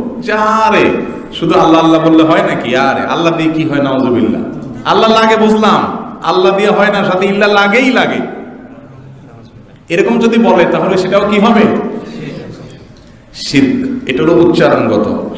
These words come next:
শিরক। এরকম আরো শত শত এক্সাম্পল দেওয়া যাবে। কুফুরের ক্ষেত্রে একই কথা,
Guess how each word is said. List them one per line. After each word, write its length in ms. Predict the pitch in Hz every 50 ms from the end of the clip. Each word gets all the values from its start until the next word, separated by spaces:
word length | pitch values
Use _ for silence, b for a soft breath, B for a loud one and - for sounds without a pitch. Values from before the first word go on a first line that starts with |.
| -
শিরক। 260 | - - - - -
এরকম 220 | - 262 - - 233
আরো 260 | 208 208 202 202 202
শত 260 | 196 - 170 170 170 -
শত 140 | 165 160
এক্সাম্পল 460 | 165 151 - - 127 117 - 135 - -
দেওয়া 280 | - - - 98 -
যাবে। 200 | - - - - - - B B B B B B - -
কুফুরের 380 | - 226 - - - - 262
ক্ষেত্রে 260 | 247 226 - 220 - 190
একই 160 | 185 - - -
কথা, 320 | 175 - - 139 131 -